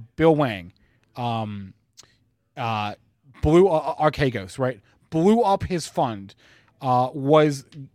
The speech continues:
had, like, a hundred-to-one leverage on Viacom.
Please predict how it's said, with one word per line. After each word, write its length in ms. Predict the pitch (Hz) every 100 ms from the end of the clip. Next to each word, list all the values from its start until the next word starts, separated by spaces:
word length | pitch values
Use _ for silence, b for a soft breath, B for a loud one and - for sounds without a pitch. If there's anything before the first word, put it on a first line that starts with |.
| _ _ -
had, 400 | - 135 160 160 165
like, 160 | 151
a 60 | -
hundred-to-one 920 | - 220 220 226 - 175 185 170 147
leverage 560 | 160 139 120 104 98 - b b
on 140 | 143 139
Viacom. 680 | 151 156 170 - 175 175